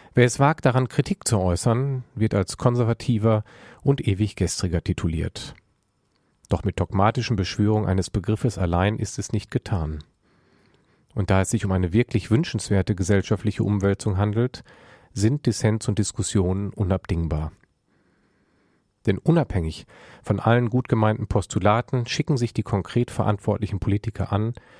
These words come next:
die Sparvorgaben ihrer jeweiligen Ministerien in die Praxis umzusetzen. Inklusion wird da schnell auf dem Rücken aller Beteiligten ausgetragen. Schülern, Mitschülern, Lehrern und Erziehern. In ihrer Not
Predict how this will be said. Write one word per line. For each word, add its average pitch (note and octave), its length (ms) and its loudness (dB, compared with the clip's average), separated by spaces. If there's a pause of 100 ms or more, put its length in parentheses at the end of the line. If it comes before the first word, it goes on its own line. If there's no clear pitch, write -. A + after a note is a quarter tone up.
(340)
die G2+ 80 0
Sparvorgaben A#2 760 2
ihrer G2 220 0
jeweiligen F#2 500 0
Ministerien F2+ 720 0
in G2+ 120 -4
die G2 100 0
Praxis - 480 -6
umzusetzen. D#2+ 760 -6 (920)
Inklusion G#2+ 640 2 (380)
wird - 180 2
da C3 140 6
schnell C#3+ 260 2
auf G2+ 140 0
dem G#2 140 0
Rücken G#2 320 0
aller G#2+ 240 0
Beteiligten - 560 -2
ausgetragen. E2 720 -6 (460)
Schülern, A#2 520 0 (200)
Mitschülern, G#2+ 640 0 (260)
Lehrern A#2 560 0 (160)
und F#2 160 -2
Erziehern. E2 580 -4 (1120)
In A#2+ 160 2
ihrer A#2 220 4
Not A#2+ 320 2